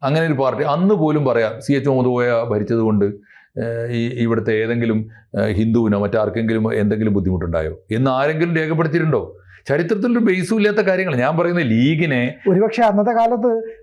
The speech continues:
Speaker 2: ആ, സി എച്ച് മുഹമ്മദ് കോയ ഒരു മുസ്ലിമാണെന്ന് പോലും അവർ ചിന്തിച്ചു കാണില്ല.
Speaker 1: ആലോചിച്ചിട്ടില്ല. ഇപ്പൊ ആലോചിക്കാൻ തുടങ്ങിയതാണ്. ഇപ്പൊ ആലോചിച്ചാൽ സ്കോപ്പ് ഉണ്ട്. മാത്രമല്ല, ഉപമുഖ്യമന്ത്രി പദവി കെ ഔക്കാദർ കുട്ടി നഹ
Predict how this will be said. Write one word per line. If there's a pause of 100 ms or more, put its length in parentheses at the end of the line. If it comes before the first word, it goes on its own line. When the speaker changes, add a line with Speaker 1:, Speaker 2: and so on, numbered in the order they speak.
(140)
Speaker 2:
ആ,
സി
എച്ച്
മുഹമ്മദ്
കോയ
ഒരു
മുസ്ലിമാണെന്ന്
പോലും
അവർ
ചിന്തിച്ചു
കാണില്ല.
Speaker 1:
ആലോചിച്ചിട്ടില്ല.
ഇപ്പൊ
ആലോചിക്കാൻ
തുടങ്ങിയതാണ്.
ഇപ്പൊ
ആലോചിച്ചാൽ
സ്കോപ്പ്
ഉണ്ട്.
മാത്രമല്ല,
ഉപമുഖ്യമന്ത്രി
പദവി
കെ
ഔക്കാദർ
കുട്ടി
നഹ